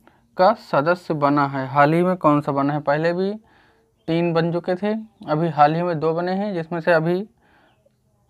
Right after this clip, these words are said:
अभी लेटेस्ट में सबसे, अभी एकदम हाल ही में कौन सा बना है? तो उदयपुर, मुंबई, जयपुर या बनारस, इसमें से कौन सा अभी हाल ही में बना है?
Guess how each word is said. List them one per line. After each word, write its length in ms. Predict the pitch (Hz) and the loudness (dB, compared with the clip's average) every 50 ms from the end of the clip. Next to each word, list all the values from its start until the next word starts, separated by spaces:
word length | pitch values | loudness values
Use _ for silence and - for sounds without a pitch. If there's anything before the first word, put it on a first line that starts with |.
| _ _ _ _ _ - | _ _ _ _ _ 0
अभी 160 | 147 143 156 170 | 2 2 4 4
लेटेस्ट 420 | 175 170 160 156 180 170 - - | 4 2 2 2 0 -2 -2 -4
में 60 | 165 | -6
सबसे, 300 | 156 - 156 - - 175 | -4 -4 -6 -4 -4 -6
अभी 400 | 165 165 - - - - 156 165 165 | -6 -6 -8 -4 -4 -2 0 0 -2
एकदम 520 | 156 156 160 - 147 139 143 160 160 160 | -2 -4 -6 -6 -6 -4 -2 0 0 2
हाल 220 | 147 147 143 151 | 4 4 4 4
ही 60 | 165 175 | 2 -2
में 120 | 180 180 | -4 -4
कौन 260 | - - 147 143 143 | -2 0 0 0 0
सा 120 | 139 - 131 | -2 -4 -4
बना 220 | 131 131 131 131 | -2 -2 -4 -4
है? 160 | 139 143 139 143 _ _ _ _ _ _ _ _ - | -6 -10 -12 -14 _ _ _ _ _ _ _ _ -4
तो 280 | 156 156 151 143 - - | -2 -2 -2 -2 -4 -4
उदयपुर, 540 | 147 143 139 170 175 175 - 196 196 202 214 - - 156 | -4 0 2 2 2 2 0 -2 -4 -4 -6 -8 -6 -2
मुंबई, 420 | 143 139 143 143 151 160 175 175 | 0 0 0 2 2 2 0 0
जयपुर 460 | 156 135 143 143 151 151 - 185 185 | 0 0 -2 -2 -2 -2 -4 -4 -2
या 140 | 190 190 190 | -2 -2 -2
बनारस, 520 | 185 156 147 147 139 139 139 135 131 135 151 | 0 0 -2 0 0 0 0 -2 -2 -4 -8
इसमें 280 | 147 143 - 160 160 | -10 -6 -6 -6 -6
से 100 | 156 175 | -6 -8
कौन 320 | 165 - - 139 143 151 156 | -8 -6 -4 -2 -2 -2 -4
सा 160 | - - 180 | -2 -2 -2
अभी 140 | 175 175 170 | -2 -2 -6
हाल 260 | - 139 135 135 147 | -4 -2 -2 0 0
ही 60 | 160 | -2
में 120 | 170 170 | -4 -4
बना 200 | 170 180 180 180 | -4 -4 -4 -4
है? 180 | 185 190 208 | -6 -6 -8